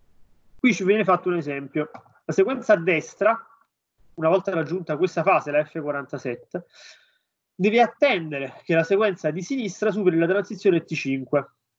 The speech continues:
Come viene realizzata questa cosa? Vediamo. Posso utilizzare due costrutti di parallelismo e convergenza,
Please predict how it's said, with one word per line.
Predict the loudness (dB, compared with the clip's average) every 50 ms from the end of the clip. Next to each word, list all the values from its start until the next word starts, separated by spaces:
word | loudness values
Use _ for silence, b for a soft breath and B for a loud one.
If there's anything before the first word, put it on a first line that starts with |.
| _ _ _ _ _ _ -20 -20 _ _ _ _ _ _ _ _ _ _ _ _ _ _ -20 _ _ -20 -20 _ _ _ _ _ -20 -20 _ _ -20 _ _ -20 -20 -20 -20 -20 _ _ -20 -20 -20 _ _ _ -20 -20 -20 -20 -20 -20 -20 -20 -20 -20 -20 -20 _ _ _ _ _ _ _ _ _ _
Come | _ -2 2 2 4
viene | 2 2 2 4
realizzata | 4 4 2 2 2 4 4 6 6 2
questa | 0 -2 -6 -6 -6 -6
cosa? | -6 -6 -10 -10 -10 -14 -16 _ _ _ _ _
Vediamo. | -6 -6 -4 -4 -4 -6 -6 -10 -12 -16 _ _ _ _ _ _ _ _ _ _ _ _ _ _ _ _ -4
Posso | -2 -2 -2 0 -2 -2 -2
utilizzare | 0 -2 -2 -2 0 0 4 6 6 6 6 4
due | -2 -2 -2 0
costrutti | 0 -2 -4 -4 -6 -6 -6 -6 -6 _ -6 -4 -4 -4 _ _ _
di | -2 -2 0
parallelismo | 2 4 4 4 4 4 2 -2 -6 -6 -4 -4 -4
e | -4
convergenza, | -2 -4 -6 -2 -2 -2 -2 -2 -2 -4 -4 -4 -6 -4 -4 -4 -4